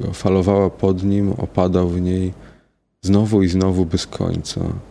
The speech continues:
Stał już dzień, lecz koszmary nie odchodziły. Tadeusz obudził się dopiero, gdy za którymś razem wydało mu się, że topi się w wielkiej głębi i gwałtownym wyrzutem ramion rzucił się ku powierzchni.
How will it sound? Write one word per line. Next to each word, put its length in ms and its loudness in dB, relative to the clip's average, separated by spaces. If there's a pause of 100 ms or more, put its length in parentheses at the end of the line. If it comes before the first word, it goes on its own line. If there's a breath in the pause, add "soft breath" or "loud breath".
(680)
Stał 220 2
już 120 4
dzień, 360 2
lecz 180 0
koszmary 480 0
nie 200 0
odchodziły. 600 -2 (960)
Tadeusz 420 2
obudził 340 2
się 120 -4
dopiero, 340 -2
gdy 180 0
za 120 0
którymś 480 -2
razem 500 -2
wydało 460 -2
mu 140 -4
się, 220 -4
że 200 -2 (640 loud breath)
topi 260 0
się 160 -4
w 120 -10
wielkiej 440 0
głębi 580 0
i 40 -2
gwałtownym 680 0
wyrzutem 400 0
ramion 460 0
rzucił 320 -2
się 140 -8
ku 140 -14
powierzchni. 800 -4